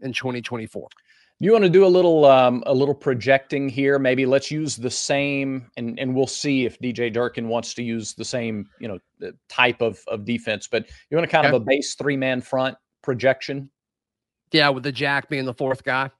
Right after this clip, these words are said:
Speaker 2: Yeah.
Speaker 1: or whatever they wanna call it. Yeah, sure.
Speaker 2: Right. Yeah, we'll, we'll do that. All right. So you're looking at a defensive end, a nose, and a D tackle. Let's start at D tackle. Is, I mean, is, is Jason Jones? Is it Zykevious Walker? Is it Trill or Gage? Like that? Are,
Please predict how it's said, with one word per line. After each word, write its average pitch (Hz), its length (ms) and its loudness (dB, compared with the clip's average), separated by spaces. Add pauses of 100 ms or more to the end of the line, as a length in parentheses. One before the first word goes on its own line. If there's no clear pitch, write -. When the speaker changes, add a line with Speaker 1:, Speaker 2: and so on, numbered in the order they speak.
(140)
Speaker 2:
Yeah. 185 160 4
Speaker 1:
or - 40 4
whatever 143 260 0
they 135 80 2
wanna 131 200 -2
call 135 300 2
it. 131 160 -4
Yeah, 131 160 -4 (160)
sure. 120 120 4
Speaker 2:
Right. - 220 -2
Yeah, 110 280 -2
we'll, 143 160 -2
we'll 143 180 -2
do 139 120 0
that. 101 180 -2
All 123 80 0
right. - 200 -4
So - 120 -4
you're 135 160 2
looking 165 220 -4
at 151 60 -4
a 139 60 2
defensive 170 580 -6
end, 139 240 -2
a 131 40 -4
nose, 123 400 -2
and 117 100 -6
a 113 40 -6
D 113 140 -6
tackle. 104 380 -6
Let's 113 180 -6
start 170 280 2
at 143 100 -8
D 135 140 -6
tackle. - 440 -6 (840)
Is, 151 280 -2
I 139 60 -6
mean, 131 320 -4 (300)
is, 120 240 -8
is 113 160 -8
Jason 127 420 -2
Jones? 175 460 -2
Is 127 160 -4
it 110 60 -4
Zykevious 117 640 -4
Walker? 160 540 0
Is 131 280 -2
it 127 240 -2 (280)
Trill 175 460 2
or 131 140 0
Gage? 160 680 2
Like 123 220 2
that? 160 200 -2
Are, 127 100 -6